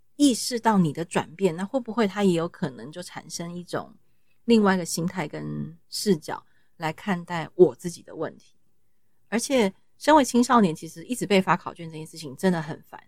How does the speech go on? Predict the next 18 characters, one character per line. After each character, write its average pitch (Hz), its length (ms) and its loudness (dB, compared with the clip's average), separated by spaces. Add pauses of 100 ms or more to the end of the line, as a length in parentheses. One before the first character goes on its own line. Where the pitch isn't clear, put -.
(160)
就 175 140 -18
是 - 100 -20
他 180 180 -10
们 185 140 -2
会 208 80 -4
显 196 180 -10
得 190 80 -16
好 139 140 -16
像 220 220 -8
完 190 120 4
全 214 160 0
没 226 80 6
有 247 100 4
主 165 140 -6
导 156 180 -4
权。 - 220 -20 (560)
可 160 80 -14
是 240 260 -2